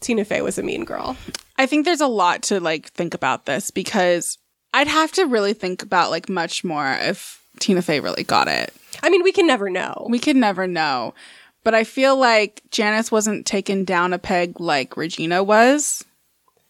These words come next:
Speaker 1: Yeah, it's like, it's
Speaker 2: She had
Speaker 1: like
Speaker 2: already been taken down that peg, so she already got to that spot.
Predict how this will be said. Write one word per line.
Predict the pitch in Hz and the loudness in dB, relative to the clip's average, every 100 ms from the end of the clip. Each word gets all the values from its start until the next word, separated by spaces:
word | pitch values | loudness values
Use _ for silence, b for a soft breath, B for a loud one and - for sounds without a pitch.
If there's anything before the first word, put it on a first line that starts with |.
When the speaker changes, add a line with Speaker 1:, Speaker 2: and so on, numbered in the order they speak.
| - | -6
Speaker 1:
Yeah, | 269 240 | 0 2
it's | 277 330 - | 2 0 0
like, | 392 - _ | -2 -2 _
it's | - 330 | -4 -2
Speaker 2:
She | - 294 | 0 2
had | 254 | 2
Speaker 1:
like | - | 2
Speaker 2:
already | 190 208 240 | 2 2 2
been | 247 254 | 2 2
taken | 262 240 254 | 0 0 0
down | 240 240 | 2 2
that | 254 - | 0 0
peg, | - 247 262 254 | 0 2 2 0
so | - | -4
she | 208 214 | -2 0
already | - 170 165 190 | 0 0 -2 -2
got | 165 - | -2 -2
to | |
that | 196 - | -4 -4
spot. | - - 101 190 269 | -4 -6 0 0 0